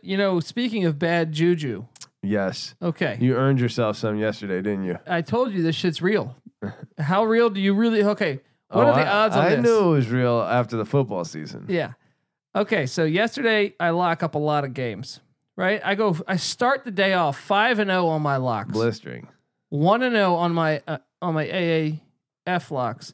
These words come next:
Speaker 2: Yeah.
Speaker 1: So I'm six and oh, and I'm thinking,
Speaker 2: Yeah.
Speaker 1: "Holy fuck, I'm amazing." And I, I'm just gonna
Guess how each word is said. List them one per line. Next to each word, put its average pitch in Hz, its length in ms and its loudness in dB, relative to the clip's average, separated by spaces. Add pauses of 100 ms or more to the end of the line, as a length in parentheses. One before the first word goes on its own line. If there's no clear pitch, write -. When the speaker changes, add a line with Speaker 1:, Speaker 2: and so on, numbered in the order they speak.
(120)
Speaker 2:
Yeah. 98 180 -6
Speaker 1:
So 147 100 -4
I'm 139 60 -2
six - 420 -2
and 226 120 0
oh, 151 360 -4
and 165 100 -2
I'm 175 120 -2
thinking, 170 460 -2
Speaker 2:
Yeah. - 260 -10 (360)
Speaker 1:
"Holy 190 280 0
fuck, - 500 -2
I'm 175 180 0
amazing." 156 540 -2 (460)
And 208 100 -2
I, 277 200 -4
I'm 269 80 -2
just 285 120 -6
gonna 240 200 2